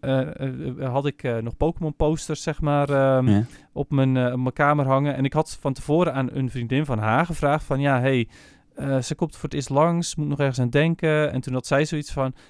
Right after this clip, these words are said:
Speaker 1: "Ja, nou ja, eh, Pokémon, dat is wel echt uit, dus, eh, dat moet je eigenlijk allemaal weghalen."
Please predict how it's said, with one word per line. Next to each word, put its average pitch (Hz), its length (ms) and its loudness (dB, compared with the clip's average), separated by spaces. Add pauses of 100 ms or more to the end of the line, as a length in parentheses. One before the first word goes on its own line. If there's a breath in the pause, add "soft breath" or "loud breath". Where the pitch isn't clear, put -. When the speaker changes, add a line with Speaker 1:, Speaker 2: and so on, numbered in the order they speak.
Speaker 1:
"Ja, 127 280 0
nou 120 180 -2
ja, 113 220 -2
eh, 127 120 -4 (100)
Pokémon, 185 380 0
dat 165 140 -2
is 160 60 -4
wel 143 160 0
echt 135 100 -4
uit, 135 420 -2
dus, 135 240 -4
eh, 139 160 -4
dat 143 140 -4
moet 156 100 -10
je 175 60 0
eigenlijk 151 160 -2 (120)
allemaal 123 80 -2
weghalen." 113 540 -4